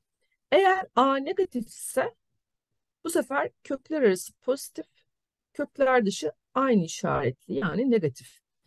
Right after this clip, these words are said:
Yani A'nın negatif ya da pozitif olup olmamasına göre verilen eşitsizliğin çözüm kümesini araştırıyoruz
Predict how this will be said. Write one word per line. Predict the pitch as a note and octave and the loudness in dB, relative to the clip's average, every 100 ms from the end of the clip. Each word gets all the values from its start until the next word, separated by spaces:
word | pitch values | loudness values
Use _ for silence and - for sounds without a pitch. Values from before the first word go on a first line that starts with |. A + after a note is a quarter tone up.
| _ _ - | _ _ -4
Yani | D4 A3 - - | 0 0 -2 0
A'nın | B3+ C4+ C#4 D4 D#4 - C#4+ | 2 2 0 -4 -8 -14 -6
negatif | C#4+ B3+ B3 - | -4 -4 -8 -2
ya | A3 | -2
da | |
pozitif | C4 - C4 - B3+ _ _ _ _ _ A#3+ | -2 -6 -8 -8 -16 _ _ _ _ _ -2
olup | A#3+ - _ - | -2 -4 _ 2
olmamasına | B3+ B3+ G#3+ F#3+ F#3 - F3+ F3 | 4 6 6 6 2 -4 -4 0
göre | G3 G#3 C#4 - _ _ _ | 0 2 0 -6 _ _ _
verilen | B3 B3 A#3+ A#3+ A3+ - | 4 4 2 -2 -2 -2
eşitsizliğin | G3+ F#3+ - - F3 E3 D#3 D3+ E3+ B3 G4 _ _ _ _ _ _ _ _ _ _ _ | -2 -4 -12 -8 -8 -8 -10 -2 2 2 0 _ _ _ _ _ _ _ _ _ _ _
çözüm | - F3 G3 | -6 -2 -2
kümesini | G3+ D#3 D#3 - F3+ B3 - _ _ _ _ | -2 -4 -4 -4 -2 -2 -4 _ _ _ _
araştırıyoruz | - G3+ F#3+ F3+ - E3+ D3+ B2+ G#2 | 0 2 0 -4 -6 -2 -2 -2 -6